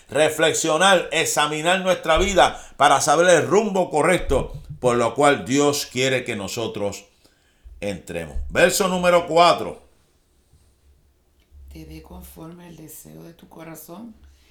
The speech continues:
Speaker 2: y cumpla todo tu consejo.
Speaker 1: Si vamos a ver, como dije, el, el, el, el, lo, en cuestión de tipología, ¿verdad? En cuestión de tipología sabemos que David era tipo de Cristo porque Cristo vino de la descendencia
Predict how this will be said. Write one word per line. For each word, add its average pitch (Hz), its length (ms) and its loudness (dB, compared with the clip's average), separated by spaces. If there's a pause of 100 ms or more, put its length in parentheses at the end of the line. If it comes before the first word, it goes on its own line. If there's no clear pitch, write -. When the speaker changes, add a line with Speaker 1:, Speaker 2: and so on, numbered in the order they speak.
(300)
Speaker 2:
y 165 160 -14
cumpla 180 560 -16
todo 147 320 -20
tu - 120 -20
consejo. 127 580 -20 (640)
Speaker 1:
Si - 200 -6
vamos 185 280 4
a 190 140 6
ver, 185 80 0
como 175 280 2
dije, 185 160 6
el, - 220 2
el, 139 320 -2
el, 127 380 0
el, 110 640 -4 (120)
lo, 127 280 -6
en 139 220 -8
cuestión 147 400 -4
de 180 100 0
tipología, 160 960 0 (360)
¿verdad? 147 260 -4
En 151 80 -8
cuestión 143 320 -4
de 170 100 0
tipología 165 560 -2
sabemos 156 480 -2
que 131 140 -6
David 120 260 2
era 151 240 0
tipo 151 280 -4
de 147 140 0
Cristo 151 400 -2
porque 117 320 -6
Cristo 120 360 -4
vino 143 260 -2
de 135 80 2
la 120 120 2
descendencia 117 800 -6